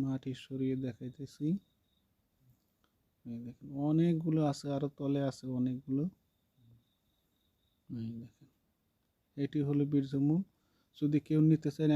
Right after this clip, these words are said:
একদম ফ্রিতে নিতে পারবেন। এই দেখেন, অনেক পরিমাণে ধরেছে। এটি হলো বীর্যমূলের গাছ। দেখেন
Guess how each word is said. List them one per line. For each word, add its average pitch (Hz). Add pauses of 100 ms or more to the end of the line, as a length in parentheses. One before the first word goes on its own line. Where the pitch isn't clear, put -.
একদম 147
ফ্রিতে 147
নিতে 143
পারবেন। 147 (2000)
এই 120
দেখেন, 113 (320)
অনেক 160 (140)
পরিমাণে 139
ধরেছে। 113 (1700)
এটি 151
হলো 165 (100)
বীর্যমূলের 151 (100)
গাছ। 135 (2750)
দেখেন 120